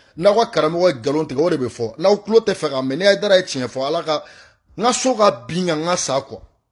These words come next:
Ne tɛ ka mɔgɔw ta fɔ dɛ, ne bɛ ka Ala de ta fɔ Hayidara ye tan, quoi. Minnu ye kuranɛ kalan, olu b'a dɔn Solo bɛ ka mun fɔ, quoi.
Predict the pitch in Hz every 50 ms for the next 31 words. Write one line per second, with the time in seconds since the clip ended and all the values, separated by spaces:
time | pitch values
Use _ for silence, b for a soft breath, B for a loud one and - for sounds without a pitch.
0 | _ - 190 240 233 226 190 190 175 156 151 160 185 185 - 170 165 160 156 156
1 | 160 185 196 202 160 151 - - 160 170 170 160 131 123 - - 156 147 147 -
2 | 147 139 139 139 147 143 143 139 131 131 113 113 110 - - - _ _ _ _
3 | _ _ _ _ _ _ _ _ _ _ _ _ _ - 208 311 330 302 285 -
4 | - - 175 160 165 196 214 214 - - 151 151 151 143 143 - 196 240 277 262
5 | 247 214 196 160 156 - 180 - 139 147 175 165 156 143 123 139 151 147 - -
6 | 135 113 - 101 92